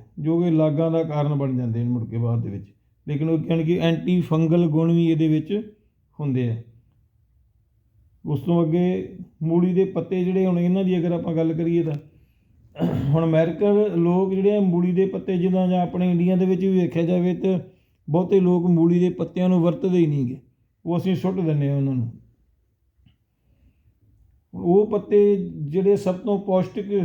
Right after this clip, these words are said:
ਹਿੱਸਾ ਹੁੰਦੇ ਨੇ ਸਾਡੇ ਮਤਲਬ ਮੂਲੀ ਦਾ, ਮੂਲੀ ਦੇ ਪੱਤੇ ਵੈਸੇ ਕਿਸੇ ਵੀ ਸਬਜ਼ੀਆਂ ਦੇ ਹੁੰਦੇ ਨੇ, ਪਰ ਇੱਥੇ ਆਪਾਂ ਮੂਲੀ ਦੀ ਗੱਲ ਕਰ ਰਹੇ ਹਾਂ। ਹੁਣ ਮੂਲੀ ਦੇ ਪੱਤਿਆਂ ਵਿੱਚ ਜੜ੍ਹਾਂ ਨਾਲੋਂ ਜ਼ਿਆਦਾ ਪ੍ਰੋਟੀਨ, ਕੈਲਸ਼ੀਅਮ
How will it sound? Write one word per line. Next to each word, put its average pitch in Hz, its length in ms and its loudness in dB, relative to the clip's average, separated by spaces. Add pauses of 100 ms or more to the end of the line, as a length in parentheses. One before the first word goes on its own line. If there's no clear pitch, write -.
(100)
ਹਿੱਸਾ 175 420 0
ਹੁੰਦੇ 143 220 0
ਨੇ 143 100 0
ਸਾਡੇ 139 380 0
ਮਤਲਬ 143 340 -2
ਮੂਲੀ 131 280 2
ਦਾ, 113 220 -2
ਮੂਲੀ 143 380 2
ਦੇ 165 100 2
ਪੱਤੇ 160 280 -4
ਵੈਸੇ 165 260 2
ਕਿਸੇ 170 300 2
ਵੀ 208 60 0
ਸਬਜ਼ੀਆਂ 185 440 2
ਦੇ 196 100 2
ਹੁੰਦੇ 175 180 0
ਨੇ, 202 140 -2 (320)
ਪਰ 175 120 0
ਇੱਥੇ 185 260 0
ਆਪਾਂ 180 220 0
ਮੂਲੀ 165 300 4
ਦੀ 180 160 0
ਗੱਲ 170 180 2
ਕਰ 165 200 -2
ਰਹੇ 160 200 -2
ਹਾਂ। 156 80 -6 (1400)
ਹੁਣ 160 120 4
ਮੂਲੀ 190 320 2
ਦੇ 233 120 2
ਪੱਤਿਆਂ 233 400 -2
ਵਿੱਚ 240 180 0 (160)
ਜੜ੍ਹਾਂ 208 400 2
ਨਾਲੋਂ 220 300 2
ਜ਼ਿਆਦਾ 185 420 2
ਪ੍ਰੋਟੀਨ, 202 720 0
ਕੈਲਸ਼ੀਅਮ 190 760 -2